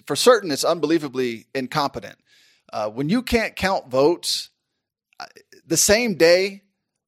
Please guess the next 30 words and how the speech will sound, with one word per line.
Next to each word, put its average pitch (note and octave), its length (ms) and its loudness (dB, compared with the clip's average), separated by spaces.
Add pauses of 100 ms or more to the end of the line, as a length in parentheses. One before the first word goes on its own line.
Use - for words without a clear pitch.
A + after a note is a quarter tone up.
but E3 360 0
definitely G#3+ 540 2
within, D3+ 520 2 (120)
within, C#3 420 -2 (640)
<laughs> - 580 -2
by F3+ 240 4
the E3 120 4
next D3 360 0
day. C#4 400 2 (720)
I - 80 -4
mean, G#3 300 2
they're A3+ 120 6
talking A3 400 4
now, F#3 220 2
they're F3 120 0
saying, F3 360 0
uh, D#3 120 -4 (200)
in C#3 140 -8
the C3+ 80 -8
news, D#3 320 -2
they, C3+ 180 0
they're C3+ 200 0
saying C#3+ 340 -2
that C3+ 140 2
it B2+ 80 -2
might D3 240 -2
go F3 120 0
into F#3 140 -4
next F#3+ 320 -4
week. A3+ 480 -10